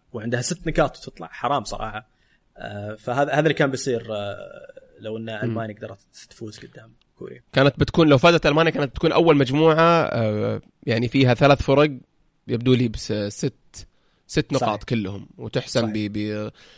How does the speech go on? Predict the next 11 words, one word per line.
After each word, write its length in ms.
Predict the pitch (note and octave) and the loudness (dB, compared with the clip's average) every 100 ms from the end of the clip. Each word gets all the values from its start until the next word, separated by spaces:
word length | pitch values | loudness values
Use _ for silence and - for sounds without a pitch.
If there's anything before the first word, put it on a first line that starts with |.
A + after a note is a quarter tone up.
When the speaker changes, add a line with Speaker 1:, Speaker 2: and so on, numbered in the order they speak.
| _ - | _ 0
Speaker 2:
طيب، 160 | E3 B2+ - - | 2 2 -6 -2
خلينا 240 | F3+ A3+ | 4 8
نروح 120 | B3 | 8
لمباراة 300 | G#3 G3 G3 - | 8 6 6 6
ألمانيا 680 | E3+ - D3+ E3+ F3+ F3 D#3+ - | 0 4 6 8 8 8 6 4
و-، 400 | C#3+ B2+ B2+ B2+ - _ _ _ - | 0 0 -2 -4 -10 _ _ _ -6
وكوريا 960 | B2 A#2+ A#2 A2+ - - D3+ C#3+ C#3+ | -2 0 0 -2 -4 0 4 6 6
Speaker 1:
كوريا. 240 | C#3 C3+ G2+ | 6 4 -4
Speaker 2:
الجنوبية. 520 | A#2 A2+ B2+ A#2 G#2 F#2+ | -8 -4 -4 -2 -4 -4
طيب، 200 | B2+ - | -4 0
ألمانيا 600 | E3+ A#3 A#3+ B3 A#3 | 2 4 6 4 2